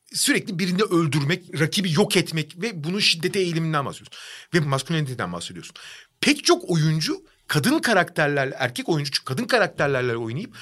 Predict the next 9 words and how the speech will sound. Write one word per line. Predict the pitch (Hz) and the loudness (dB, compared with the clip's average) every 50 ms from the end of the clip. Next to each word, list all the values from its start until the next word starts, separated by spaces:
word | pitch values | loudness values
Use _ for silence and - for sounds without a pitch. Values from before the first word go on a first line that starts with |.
| - - _ | -20 -12 _
çok | - 285 277 - - | -2 -2 -2 2 2
daha | 202 180 156 160 156 151 - - _ _ _ _ _ - | 2 4 6 4 4 2 2 -4 _ _ _ _ _ 2
ayrımcılığa, | 147 156 156 156 156 160 156 131 123 147 139 139 135 131 | 4 4 4 4 2 2 2 0 0 0 2 2 0 0
cinsiyet | 113 131 139 135 - 190 190 165 | -2 -4 -4 0 0 0 2 2
ayrımcılığından | 147 143 143 139 135 120 135 143 160 190 254 277 285 - - - - | 2 0 0 -2 -4 -4 -4 -4 0 0 0 0 0 -6 -14 -12 -6
çok | - 226 165 - | -6 -4 4 4
daha | 247 233 | 4 4
farklı | 233 - 180 175 170 - - 220 | 6 4 2 2 2 0 -4 0
düşünebilen, | 202 - - 165 135 107 98 101 117 156 | 0 0 2 0 -2 -4 -4 -6 -8 -8